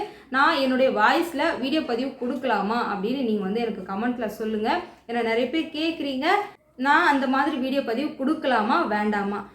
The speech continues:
ஏன்னா வந்து கண்டிப்பா டைம் எடுக்கும், ஒரு நாளெல்லாம் ஆகும். ஏன்னா வந்து தமிழ் வார்த்தைகளை நம்ம டைப் பண்ணி பொறுமையா எடுத்து வீடியோ எடிட் பண்ணி கொடுக்கணுன்றதுனால நான், நான் சிரமப்பட்டு வீடியோ போட ரெடி. உங்களுக்கு அது பயனுள்ளதா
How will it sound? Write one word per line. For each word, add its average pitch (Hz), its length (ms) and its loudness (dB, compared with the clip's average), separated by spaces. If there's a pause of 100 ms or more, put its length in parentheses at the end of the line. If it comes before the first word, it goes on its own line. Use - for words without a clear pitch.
(160)
ஏன்னா 277 280 4
வந்து 269 500 2
கண்டிப்பா 254 440 0
டைம் 220 400 -2
எடுக்கும், 220 520 -2 (180)
ஒரு 214 180 -4
நாளெல்லாம் 220 580 2
ஆகும். 220 480 0
ஏன்னா 240 180 0
வந்து 233 240 -2
தமிழ் 226 280 0
வார்த்தைகளை 208 440 -2
நம்ம 202 160 -4
டைப் 214 340 -6
பண்ணி 220 240 -4
பொறுமையா 214 580 0
எடுத்து 208 280 -4
வீடியோ 220 420 -2
எடிட் 226 220 -2
பண்ணி 226 180 -2
கொடுக்கணுன்றதுனால 214 880 -2 (340)
நான், 320 240 4 (320)
நான் 285 300 2
சிரமப்பட்டு 311 680 0
வீடியோ 302 260 0
போட 262 340 0
ரெடி. 269 500 2 (120)
உங்களுக்கு 320 360 2
அது 277 120 2
பயனுள்ளதா 269 640 2